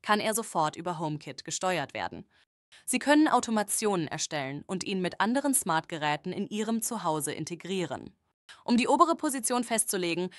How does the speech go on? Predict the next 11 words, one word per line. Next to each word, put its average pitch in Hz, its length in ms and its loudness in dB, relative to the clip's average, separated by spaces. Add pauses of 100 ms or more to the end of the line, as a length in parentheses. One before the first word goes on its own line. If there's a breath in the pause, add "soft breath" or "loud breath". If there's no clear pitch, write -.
(140)
muss 226 160 0
die 262 100 0
Jalousie 220 480 2
mindestens 269 560 0
fünfzehn 269 480 -2
Zentimeter 220 800 -2
unter 185 220 -4
dem 180 180 -2
gewünschten 175 460 -2
Punkt 160 300 -4
stehen. 127 480 -4